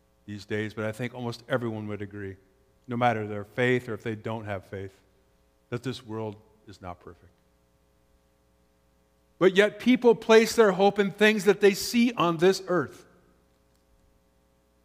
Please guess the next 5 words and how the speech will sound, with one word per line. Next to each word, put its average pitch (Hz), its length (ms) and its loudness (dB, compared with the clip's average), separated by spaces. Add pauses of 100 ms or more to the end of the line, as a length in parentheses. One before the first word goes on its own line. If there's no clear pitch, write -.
(2250)
But 147 80 -14
as 139 100 -14
Christians, 127 500 -14
we 113 100 -10
don't. 101 220 -16